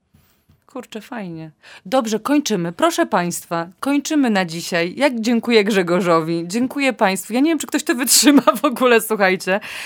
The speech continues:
E, ja teraz będę dręczyć Grzegorza, Grzegorz będzie podpisywał książkę, pokażemy państwu piękne zdjęcia. Mamy nadzieję, że się wszyscy świetnie bawili, że ci, co nie kupili książki, to teraz po prostu będą pędem biec do, e,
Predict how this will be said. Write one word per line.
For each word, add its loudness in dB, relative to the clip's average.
E, 6
ja 4
teraz 0
będę 0
dręczyć -2
Grzegorza, -2
Grzegorz -4
będzie -4
podpisywał -6
książkę, -4
pokażemy -6
państwu -8
piękne -6
zdjęcia. 0
Mamy 0
nadzieję, -2
że -6
się -12
wszyscy -12
świetnie -6
bawili, -2
że -4
ci, -10
co -8
nie -4
kupili -10
książki, -8
to -12
teraz -2
po -20
prostu -2
będą -2
pędem 2
biec -2
do, -2
e, -4